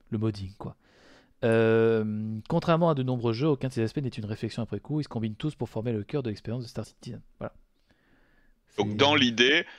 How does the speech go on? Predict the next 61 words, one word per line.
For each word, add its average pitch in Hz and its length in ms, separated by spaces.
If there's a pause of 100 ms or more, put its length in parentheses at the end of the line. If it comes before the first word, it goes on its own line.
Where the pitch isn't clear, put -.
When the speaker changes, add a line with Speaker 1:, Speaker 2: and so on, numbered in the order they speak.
(100)
Speaker 2:
ça, 156 340
tu - 100
vois, 143 120
c'est 135 120
quand 120 200
on 117 60
était 117 160
encore 131 320
au 113 100
stade 123 320
modulaire. 117 580
Alors 113 220
par - 140
contre, 175 200
tu 151 60
vois, 156 80
j'avais 107 180
pas 139 140
souvenir 147 380
qu'ils 117 180
en 117 100
étaient 110 220
déjà 117 240
là 135 120
dès 123 120
deux 123 120
mille 120 180
douze. 110 220
Pour - 180
moi, 120 100
c'était 123 220
des, 110 180 (320)
des 117 100
trucs 143 240
qui, 113 420
qui - 60
étaient 113 140
en 117 80
deux 113 100
mille 113 140
treize. 104 260 (320)
Mais 113 80
à 117 60
mon 139 160
avis, 147 180
ce - 80
qui 139 100
s'est 123 120
passé, 127 220
c'est 135 100
comme 127 140
je 120 80
vous 127 40
dis, 123 160
hein, 107 100
il 104 60
y 107 40
a - 20
eu 110 80
des 117 140
rebonds. 123 440